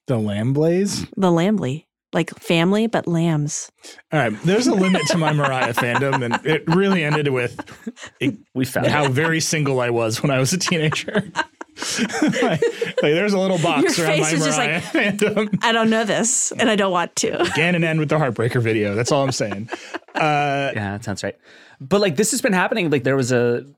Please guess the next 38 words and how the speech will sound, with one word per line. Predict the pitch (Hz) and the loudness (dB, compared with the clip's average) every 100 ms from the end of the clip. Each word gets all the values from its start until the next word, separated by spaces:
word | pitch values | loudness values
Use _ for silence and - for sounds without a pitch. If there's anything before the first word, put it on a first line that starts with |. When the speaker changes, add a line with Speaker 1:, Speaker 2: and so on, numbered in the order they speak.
| _ - | _ -4
Speaker 3:
fake | - 147 147 | 0 2 0
LeBron | 127 147 147 127 | 2 2 2 2
James | 117 117 151 156 | 2 2 0 -2
who | 135 127 | 0 0
tweeted | - 135 139 | 2 2 2
requesting | 123 - 120 - 123 117 | 0 -2 -2 0 -2 0
a, | 113 117 | 0 -2
a | 113 | -4
trade, | - 123 147 147 | 0 2 2 2
that, | 131 123 | 0 2
that | 135 135 | 0 0
became | 135 135 135 | -4 -2 0
a | |
whole | 127 | 0
Speaker 1:
Yeah. | 135 | 0
Speaker 3:
thing. | 101 135 | 0 -2
Like, | 127 101 | -2 -2
this | 147 147 | -2 -2
is | 190 | -4
just, | - 156 - - - _ | -2 -2 -4 -20 -20 _
this | 127 180 | -2 -2
is | |
gonna | 151 147 | 0 2
happen | 127 156 120 | 2 2 0
over | 135 135 127 | 0 0 2
and | 123 | 2
over | 120 113 | 0 0
and | 107 | -2
over | 123 117 | 0 0
again. | 104 98 | 0 -4
And | 104 113 | -4 -6
it | 117 | -2
sounds | 113 117 | -2 0
like | 117 - | -2 0
basically | 117 107 117 120 | 0 0 -2 -2
there | 107 107 | 0 2
are, | 101 95 90 _ | 2 0 -2 _
eh, | 151 | -8